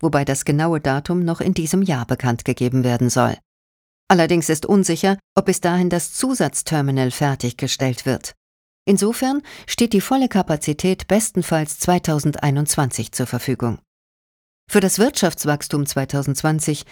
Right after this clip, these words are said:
dürften die Effekte aus der Aufnahme des Flugbetriebs deshalb überschaubar sein. Die Wirtschaftsdaten für zweitausendneunzehn sprechen für ein zumindest durchschnittliches Wachstum,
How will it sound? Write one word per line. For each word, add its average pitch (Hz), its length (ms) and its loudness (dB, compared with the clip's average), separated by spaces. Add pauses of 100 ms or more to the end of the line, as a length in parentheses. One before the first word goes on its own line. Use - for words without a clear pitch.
(280)
dürften 220 320 0
die 180 100 4
Effekte - 540 -4
aus 135 100 -4
der - 180 0
Aufnahme 147 440 0
des 135 180 -4
Flugbetriebs 147 720 -4
deshalb 143 400 0
überschaubar 151 680 0
sein. 117 320 -2 (1120)
Die 185 160 2
Wirtschaftsdaten 160 840 0
für 147 140 -2
zweitausendneunzehn 147 1120 0 (260)
sprechen 262 460 0
für - 160 -2
ein 156 160 -2
zumindest 170 560 0
durchschnittliches 160 840 -2
Wachstum, 123 540 -2